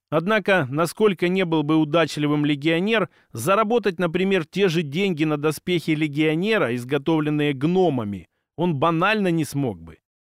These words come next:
Это было слишком уж необычно. Да и какой смысл ему так поступать? Нет,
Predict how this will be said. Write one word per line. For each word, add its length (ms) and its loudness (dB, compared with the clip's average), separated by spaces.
Это 220 0
было 260 2
слишком 640 -2
уж 140 -2
необычно. 680 -4
Да 120 0
и 60 2
какой 320 -2
смысл 640 0
ему 280 0
так 240 -2
поступать? 760 -4
Нет, 480 -2